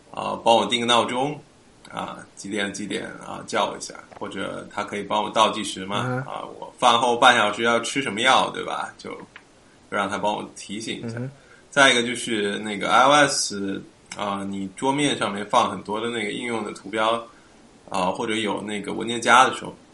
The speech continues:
Speaker 1: 你要找某个特定的应用，其实挺，挺麻烦的，啊，要翻好几屏，然后点一下。所以有时候藏得太深，然后蒙一眼找不到，我就会让 Siri 帮我去把那个应用打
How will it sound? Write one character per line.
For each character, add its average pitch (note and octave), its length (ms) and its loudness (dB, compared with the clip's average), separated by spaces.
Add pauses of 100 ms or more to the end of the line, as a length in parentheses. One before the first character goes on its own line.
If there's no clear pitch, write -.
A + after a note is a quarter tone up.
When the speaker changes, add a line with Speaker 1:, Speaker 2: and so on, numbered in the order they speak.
(100)
Speaker 1:
你 G2+ 100 -12
要 G#2+ 120 0
找 A2+ 240 2
某 G#2+ 200 -2
个 - 40 -10
特 C3 240 -2
定 C#3 200 -2
的 G2+ 100 -2
应 G#2 120 -4
用， G2 220 -6
其 A2 160 -10
实 A2 240 -8
挺， F#2 200 -10 (160)
挺 - 140 -10
麻 F#2+ 220 2
烦 B2 120 0
的， - 80 -12 (380)
啊， G2 240 0
要 G2 340 -2 (140)
翻 A2 260 6
好 G2 140 0
几 G2+ 100 -8
屏， G2+ 400 -8
然 G#2 80 -4
后 G#2 100 -6
点 F#2+ 300 -10
一 - 60 -
下。 F#2 80 -14 (560)
所 G#2+ 160 -10
以 A2 80 -4
有 G#2 140 -4
时 A#2+ 80 -4
候 A#2 100 4
藏 A2+ 260 2
得 C3 80 0
太 C3 200 6
深， C#3+ 260 2
然 C#3 100 2
后 - 240 0 (520)
蒙 B2 180 2
一 D#3 80 6
眼 C#3+ 180 8
找 A2 160 6
不 G#2+ 80 -2
到， B2+ 220 10
我 A2 80 6
就 A2+ 140 2
会 C3 100 4
让 A#2+ 160 6
Siri B2+ 400 0
帮 A2+ 180 6
我 G#2+ 60 -2
去 - 160 -12
把 G#2+ 140 0
那 G#2 60 -6
个 G#2+ 100 -6
应 A2 100 -6
用 A2 160 -8
打 - 180 -6